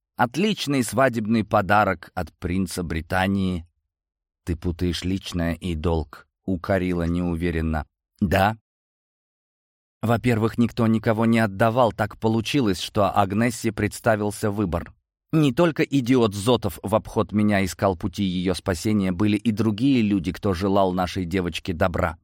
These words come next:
Да и чем плох союзный брак в политических целях?»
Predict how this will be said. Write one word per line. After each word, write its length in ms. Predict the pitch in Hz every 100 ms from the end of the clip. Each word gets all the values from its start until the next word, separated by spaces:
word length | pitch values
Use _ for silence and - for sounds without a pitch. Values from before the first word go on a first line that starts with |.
| _
Да 120 | 135 151
и 180 | 151
чем 300 | - 190 165
плох 360 | - 175 170 -
союзный 520 | - 127 127 104 120
брак 320 | 101 131 151
в 80 | -
политических 760 | - 107 98 120 113 - 113 -
целях?» 480 | 107 82 71 -